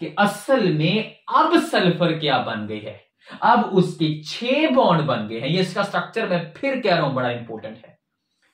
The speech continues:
अब इसके छह bond हैं, Sulphur दो bond भी बना सकती है, Sulphur चार bond भी बना सकती है, Sulphur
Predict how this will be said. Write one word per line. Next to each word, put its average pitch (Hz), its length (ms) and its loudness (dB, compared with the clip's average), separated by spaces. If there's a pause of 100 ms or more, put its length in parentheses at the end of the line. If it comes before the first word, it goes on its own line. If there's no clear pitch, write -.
(160)
अब 156 180 0
इसके 151 280 -2
छह 175 300 0
bond 113 260 -6
हैं, - 160 -20 (1300)
Sulphur 185 480 0 (760)
दो 151 400 0
bond 127 280 -2
भी 117 80 -10
बना 107 180 -10
सकती - 320 -18
है, - 180 -16 (440)
Sulphur 185 580 2 (420)
चार 190 420 2
bond 135 200 -4
भी 117 100 -6
बना 113 160 -8
सकती 120 280 -14
है, 113 140 -8 (380)
Sulphur 240 680 4